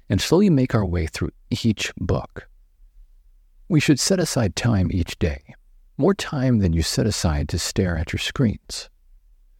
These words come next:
But before you do, you need to ask God to guide you, to understand, and to learn. If you claim to be a believer and never crave to know more about God or His Word,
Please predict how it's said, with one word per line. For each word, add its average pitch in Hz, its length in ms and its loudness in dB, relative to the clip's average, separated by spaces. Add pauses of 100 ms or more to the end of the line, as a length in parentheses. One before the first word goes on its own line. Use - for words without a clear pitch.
(480)
But 143 320 4
before 160 420 4
you 175 140 4
do, 107 640 2 (560)
you 123 80 0
need 165 140 2
to - 80 0
ask - 240 -2
God 82 260 0
to 95 100 2
guide 95 520 2
you, - 80 -6 (240)
to - 180 -12
understand, 123 800 2 (540)
and 101 120 0
to - 100 2
learn. 78 460 -2 (960)
If - 120 -4
you 131 60 4
claim 175 380 0
to 127 60 0
be 101 220 0
a 101 60 2
believer 87 720 -2
and 104 180 2
never 113 240 4
crave 117 500 2
to - 80 0
know 90 160 4
more 80 260 0
about 76 300 -4
God 80 460 -2
or 80 160 -2
His 82 160 0
Word, 85 460 -4